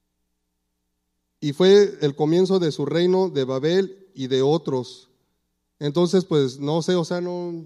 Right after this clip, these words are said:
no encontré en la Biblia, pero nos dice que era rebelde, que era un líder. Entonces, no sabemos qué mensaje le traía, le deci-, le mandaba a la, a la gente, ¿verdad? Quizás venía con ese mismo mensaje que siempre ha utilizado Satanás,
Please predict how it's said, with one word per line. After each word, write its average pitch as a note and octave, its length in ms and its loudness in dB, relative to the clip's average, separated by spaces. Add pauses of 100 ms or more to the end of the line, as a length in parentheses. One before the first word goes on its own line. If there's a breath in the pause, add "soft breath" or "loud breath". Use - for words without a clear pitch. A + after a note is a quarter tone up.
(120)
no D3 180 -12
encontré F3 240 -8
en F#3 60 -2
la F3 100 0
Biblia, F#3 340 6
pero B2+ 440 -2 (1080)
nos C3 300 -4
dice F#3 600 0
que C#3+ 140 2
era C#3+ 580 0 (280)
rebelde, G3 800 0 (320)
que D3 140 2
era D#3 180 2
un C#3+ 260 -2
líder. A#3 460 -2 (500 soft breath)
Entonces, F#3 360 4
no G3 120 6
sabemos G3 420 2
qué F#3+ 120 -2
mensaje F#3 400 0
le D3+ 100 0
traía, D3+ 440 -4
le A#2+ 280 -8
deci-, A#2+ 220 -10
le B2 100 -4
mandaba B2+ 360 -4
a - 20 -2
la, A#2 240 -6
a A2+ 40 -8
la A2+ 140 -8
gente, D#3+ 300 -6
¿verdad? F3 220 -6 (480 soft breath)
Quizás D#3+ 300 -6
venía E3+ 320 -2
con D#3 180 -6
ese D#3 300 -6
mismo D#3 240 -6
mensaje D3 380 -4
que D3 120 -10
siempre D#3 200 -6
ha D#3 40 -6
utilizado D3+ 480 -8
Satanás, C#3 680 -10